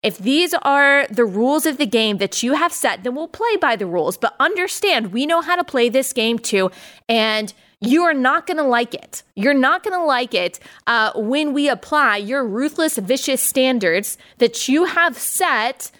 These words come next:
to you. You're not gonna like the consequences of it." So that is, that's, that's one option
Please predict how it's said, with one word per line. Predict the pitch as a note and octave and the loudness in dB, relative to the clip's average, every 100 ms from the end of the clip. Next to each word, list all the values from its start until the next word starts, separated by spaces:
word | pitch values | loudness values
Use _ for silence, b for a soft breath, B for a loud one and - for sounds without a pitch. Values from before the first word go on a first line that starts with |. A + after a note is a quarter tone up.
| b - | b -2
to | E4 | 0
you. | D#4 C#4+ F4+ A3+ D#3+ - | 2 0 0 0 -2 -2
You're | C#4 | 0
not | C#4 C#4 F#4 | 2 2 0
gonna | F#4 E4+ | -2 -2
like | D#4+ C#4 | -2 -2
the | C4+ | -6
consequences | B3 C4 B3 A3 F3+ E3+ | -2 -2 0 -4 -4 -2
of | F3+ | -2
it." | - | 0
So | B3 A3+ B B B B G#3 | 0 0 B B B B -2
that | C4 D#4 F4+ | 0 0 -2
is, | D#4 D4 C#4+ B3 - | -4 -2 -2 -4 -6
that's, | G3+ C4+ D#4+ - - | -4 -4 -4 -10 -10
that's | G#3+ C4+ C#4+ | -2 -2 -2
one | A3+ G#3+ B3+ C#4 | -2 2 2 2
option | G#3+ G#3 - F3+ D3+ | -2 -2 -4 -6 -6